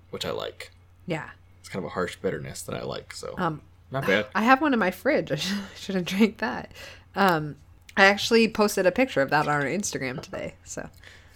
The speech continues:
Speaker 1: Yeah, but it, yeah, it was, like, with, like, twenty other beers,
Speaker 2: Yes,
Speaker 1: so.
Speaker 2: I,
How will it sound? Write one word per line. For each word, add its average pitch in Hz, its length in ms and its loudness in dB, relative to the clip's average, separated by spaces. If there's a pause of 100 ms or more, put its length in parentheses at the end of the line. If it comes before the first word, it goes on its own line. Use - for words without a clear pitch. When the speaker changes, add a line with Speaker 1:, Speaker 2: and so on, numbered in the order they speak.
(140)
Speaker 1:
Yeah, 139 220 0
but 92 120 0
it, 90 160 2
yeah, 90 200 2
it 98 40 0
was, 113 140 2
like, 87 280 -6
with, 64 120 -10
like, 60 180 -12
twenty 87 260 -4
other - 120 -8
beers, - 100 -6
Speaker 2:
Yes, 147 220 2 (100)
Speaker 1:
so. 170 40 2
Speaker 2:
I, 175 120 6